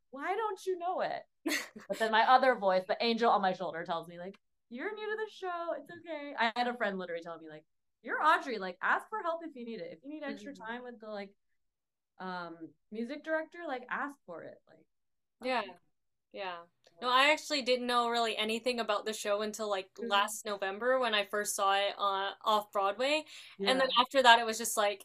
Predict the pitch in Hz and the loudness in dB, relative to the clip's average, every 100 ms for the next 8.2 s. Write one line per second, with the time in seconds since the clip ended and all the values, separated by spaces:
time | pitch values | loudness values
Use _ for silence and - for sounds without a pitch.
0 | _ - 233 247 269 240 247 226 226 214 | _ 2 4 4 4 2 0 2 4 4
1 | 220 214 214 214 214 247 262 226 220 220 | 2 2 2 0 2 2 2 4 4 4
2 | 220 226 220 220 254 240 220 226 220 214 | 0 2 2 4 0 0 2 2 2 -2
3 | 208 214 214 247 247 240 240 247 214 196 | -2 -2 0 0 0 0 0 0 -2 -2
4 | - - - 226 226 240 247 220 240 233 | -10 -20 -4 0 0 0 0 2 2 4
5 | 233 - 226 226 226 220 - - 220 - | 0 4 6 6 4 0 -4 -4 -4 -6
6 | 240 240 247 226 220 196 202 185 - - | -6 0 0 2 0 -2 -4 -4 -6 -10
7 | 202 - 233 220 - - - 381 - 240 | -12 -8 -8 -8 -14 -12 -6 -6 -6 -8
8 | 208 | -8